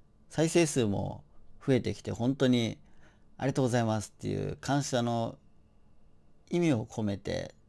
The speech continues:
この企画をやろうかなと思っています。そう、プレゼント企画、セシカ初めてのプレゼント企画です。本当はね、一万人ぐらい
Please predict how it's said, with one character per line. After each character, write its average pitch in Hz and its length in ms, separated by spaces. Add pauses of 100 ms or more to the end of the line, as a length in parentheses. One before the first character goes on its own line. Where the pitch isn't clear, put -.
(300)
こ - 160
の 113 120
企 - 300 (200)
画 - 20
を 98 220 (560)
や 117 100
ろ 139 80
う 120 60
か 95 100
な 101 140
と - 80
思 92 140
っ - 40
て - 220
い 85 60
ま 104 180
す。 - 260 (440)
そ 101 1160
う、 - 540
プ 123 80
レ 123 60
ゼ 110 120
ン 104 60
ト 104 100
企 - 260
画、 - 100 (340)
セ 131 180
シ - 140
カ 73 240 (360)
初 110 260
め 110 120
て - 100
の 92 120
プ - 100
レ 107 100
ゼ 113 120
ン 107 80
ト 98 100
企 92 300
画 - 60
で - 100
す。 - 160 (720)
本 196 240
当 196 80
は 180 120
ね、 165 320 (800)
一 120 200
万 175 140
人 180 160
ぐ 170 100
ら 127 120
い 98 220